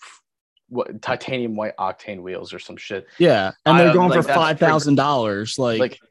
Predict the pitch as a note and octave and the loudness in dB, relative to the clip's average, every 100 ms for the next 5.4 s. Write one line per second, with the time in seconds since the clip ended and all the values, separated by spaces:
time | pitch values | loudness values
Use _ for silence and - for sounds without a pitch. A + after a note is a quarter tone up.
0 | _ - C3+ B2 A#2 A#2 - - _ _ | _ -2 0 0 -2 -2 -4 -10 _ _
1 | D#3+ E3+ A2+ B2 A#2 A2+ A#2+ F2+ A1+ - | -2 0 0 -2 -2 -2 -4 -6 -8 -8
2 | E3 G#2 G3 F#3 G#3 G#3 - G#3+ G#3 C#3 | -6 -2 -2 -2 -4 -4 -6 -6 -6 -6
3 | D3 C#3 D3 C3+ C3+ - B2 D3 C3 C#3+ | -8 -8 -6 -6 -10 -10 -4 -2 0 0
4 | A#2+ A2+ A2+ G#2 G2 G#2+ A2 G2 G2 F#2 | 2 0 -2 -8 -10 -8 -6 -8 -10 -12
5 | - G#2 G2 | -12 -10 -10